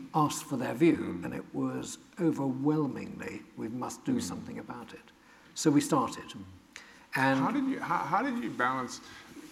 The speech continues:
Speaker 2: you, ru-, running an organization like that, obviously shareholder return and driving profitability, return on investment, absolutely critical.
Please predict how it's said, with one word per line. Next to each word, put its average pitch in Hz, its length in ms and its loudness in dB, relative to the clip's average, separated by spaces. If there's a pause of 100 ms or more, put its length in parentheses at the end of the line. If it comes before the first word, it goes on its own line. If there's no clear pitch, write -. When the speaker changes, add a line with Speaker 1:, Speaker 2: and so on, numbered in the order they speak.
(120)
Speaker 2:
you, 143 200 0
ru-, 127 260 0
running 143 300 4
an 127 80 2
organization 107 560 -2
like 92 180 -4
that, 98 180 -2
obviously 95 340 -2
shareholder 92 500 -2
return 117 460 -2
and 87 140 -4
driving 87 320 0
profitability, 101 800 -4
return 95 260 -6
on 92 140 -2
investment, 92 680 -6 (160)
absolutely 92 540 -8
critical. 98 540 -8